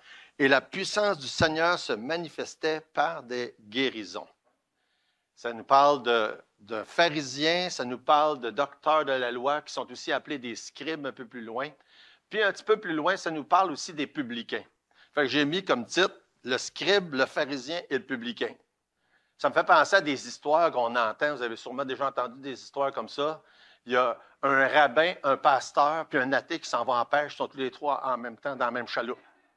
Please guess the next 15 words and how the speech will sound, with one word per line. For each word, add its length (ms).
Avez-vous 140
déjà 180
entendu 240
des 180
histoires 240
comme 120
ça ? 180
Ça 160
fait 220
que 100
le, 340
le 200
pasteur, 760
il 80
dit, « 100